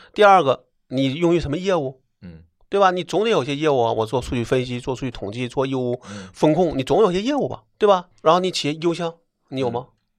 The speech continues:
Speaker 2: 嗯。
Speaker 1: 企业邮箱说白了就是你要证明你这个公司不是一个，
Speaker 2: 这个域名跟你邮箱是对得上的，啊，你不是随便扔给我一官网。
Speaker 1: 不是拿个 Gmail，那
Speaker 2: 嗯。
Speaker 1: Gmail 能证明你是谁啊？
Speaker 2: 嗯。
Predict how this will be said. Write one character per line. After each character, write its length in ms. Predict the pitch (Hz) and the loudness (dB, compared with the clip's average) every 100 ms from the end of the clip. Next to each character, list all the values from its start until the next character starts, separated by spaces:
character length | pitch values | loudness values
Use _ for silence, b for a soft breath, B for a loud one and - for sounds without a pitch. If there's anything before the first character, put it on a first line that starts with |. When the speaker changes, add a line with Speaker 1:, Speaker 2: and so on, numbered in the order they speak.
| 104 | -18
Speaker 2:
嗯。 140 | 92 | -12
Speaker 1:
企 160 | - 165 | -2 0
业 60 | |
邮 100 | 185 | 2
箱 160 | 208 214 | 4 2
说 140 | 196 | 4
白 100 | 170 | 4
了 40 | 156 | 2
就 60 | |
是 60 | 143 | 0
你 60 | 123 | -2
要 120 | 110 | -2
证 120 | 123 | -2
明 100 | 120 | -6
你 60 | 110 | -6
这 60 | |
个 40 | 107 | -6
公 140 | 117 | -6
司 80 | 120 | -6
不 160 | - - | -8 -10
是 160 | - 165 | -4 -2
一 120 | 117 | 0
个， 100 | 123 | 2
Speaker 2:
这 60 | 117 | 2
个 80 | 127 | 0
域 120 | 151 | -2
名 220 | 110 113 | 0 2
跟 120 | 131 | 2
你 80 | 113 | 0
邮 120 | 101 | 2
箱 140 | 113 120 | 2 2
是 100 | 127 | 2
对 140 | 143 | 4
得 80 | 104 | 4
上 180 | 131 127 | 4 2
的， 100 | - 127 | -4 -12
啊， 260 | - 73 82 87 | -8 -8 -8 -12
你 100 | 98 | -14
不 160 | 92 131 | -6 -2
是 140 | 147 | -2
随 160 | - 143 | -2 2
便 160 | 143 | 4
扔 140 | 135 156 | 4 4
给 100 | 139 | 4
我 140 | 110 | 4
一 60 | 113 | 2
官 200 | 117 117 | 2 4
网。 180 | 98 - - | 2 -2 -4
Speaker 1:
不 80 | |
是 80 | 151 | 2
拿 100 | 135 | 4
个 80 | 147 | 2
Gmail， 420 | 143 165 151 - - | 2 2 2 0 -4
那 60 | 190 | -4
Speaker 2:
嗯。 20 | |
Speaker 1:
Gmail 340 | 202 339 277 | 2 6 6
能 160 | 147 143 | 4 2
证 120 | 151 | 2
明 120 | 151 | 2
你 100 | 139 | 0
是 100 | 107 | -4
谁 100 | 110 | -6
啊？ 240 | 92 101 - _ | -6 -8 -10 _
Speaker 2:
嗯。 220 | 95 87 | -12 -12